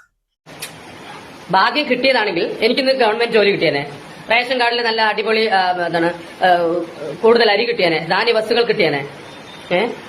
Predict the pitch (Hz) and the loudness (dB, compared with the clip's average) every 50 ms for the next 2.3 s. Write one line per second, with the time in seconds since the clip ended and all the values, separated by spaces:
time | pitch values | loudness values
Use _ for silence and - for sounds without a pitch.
0 | - - - - 277 294 269 294 339 339 339 269 277 262 262 - 320 311 311 302 | -18 -8 -2 0 2 2 2 0 0 0 0 2 0 0 2 2 0 2 2 2
1 | 294 285 285 269 262 254 254 254 262 247 214 214 233 233 254 247 233 226 196 247 | 0 2 2 4 2 2 2 0 0 2 2 2 2 2 0 -2 -2 -2 0 0
2 | 240 240 233 226 196 | 2 2 2 2 2